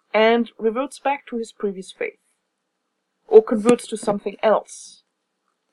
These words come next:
But nevertheless, at one point before that, or even after that, it doesn't matter, he became betrothed, he became engaged to a Jewish woman. Not only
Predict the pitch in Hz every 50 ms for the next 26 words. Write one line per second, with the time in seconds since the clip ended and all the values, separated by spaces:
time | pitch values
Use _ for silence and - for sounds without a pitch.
0 | _ _ _ - 208 - - 220 269 339 359 359 330 302 277 262 247 214 202 -
1 | - - 214 - 190 202 233 277 302 - - - 233 214 190 160 151 208 - -
2 | - - _ _ _ 190 175 - - 240 269 269 233 180 160 151 160 180 - -
3 | - - _ - 180 165 156 - - _ _ _ _ _ _ _ 180 180 170 165
4 | - - - - 247 196 165 151 151 151 175 180 196 208 247 285 233 175 160 175
5 | 208 - 208 - - - 240 277 294 294 254 247 240 - - 233 226 214 180 175
6 | - - 208 196 202 - 226 233 - 208 208 190 214 208 208 196 196 - - -
7 | 185 175 170 - 175 170 156 165 - 156 147 143 - - - _ _ _ _ _
8 | _ _ _ _ _ _ _ _ _ _ _ _ _ _ _ _ _ _ _ _
9 | _ _ _ _ _ _ _ _ _ _ _ - 214 277 302 - - 269 262 247
10 | 226 202 175 156 147 143 147